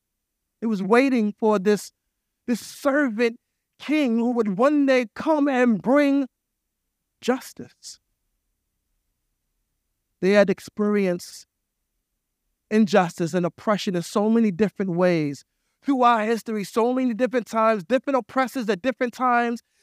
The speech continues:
in different ways, even at times oppressing themselves.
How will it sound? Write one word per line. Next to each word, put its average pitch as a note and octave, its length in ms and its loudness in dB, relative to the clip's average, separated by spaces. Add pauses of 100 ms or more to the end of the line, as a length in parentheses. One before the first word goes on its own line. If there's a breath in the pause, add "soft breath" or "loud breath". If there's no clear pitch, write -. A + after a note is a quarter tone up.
(140 loud breath)
in A#3+ 120 0
different B3 320 -2
ways, B3+ 280 2
even F4+ 300 0
at E4+ 120 0
times C4 640 0 (220 loud breath)
oppressing C4 640 -4 (160)
themselves. G#3 1000 -4